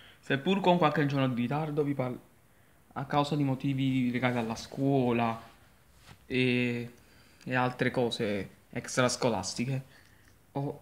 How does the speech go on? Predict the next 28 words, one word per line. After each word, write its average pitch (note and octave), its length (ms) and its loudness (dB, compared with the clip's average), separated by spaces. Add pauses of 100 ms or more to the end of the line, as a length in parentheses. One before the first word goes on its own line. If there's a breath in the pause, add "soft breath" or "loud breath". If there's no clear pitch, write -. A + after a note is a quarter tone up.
posso C#3 300 0
regist-, C3+ 400 2 (100)
po-, D3 160 -2
ho C#3 120 0
potuto C#3 400 0
registrare C3+ 400 4
la C3+ 80 6
partita, F3 280 4
ma D3+ 360 -2 (680 loud breath)
il C3+ 120 0
post, D#3 480 0
le C3+ 160 2
mie D3 140 6
considerazioni C#3+ 680 2
su C3 140 -2
Napoli-Inter B2+ 760 2
solamente B2 760 0 (400 loud breath)
qualche B2+ 280 0
giorno B2 320 0
dopo. G#2+ 400 -2 (1400 soft breath)
Però D#3+ 400 8
meglio, C#3+ 420 4 (420)
dalla C3+ 280 6
serie D3 320 6
meglio C3 260 8
tardi B2 320 2
che A2 140 -4
mai. G#2+ 340 -8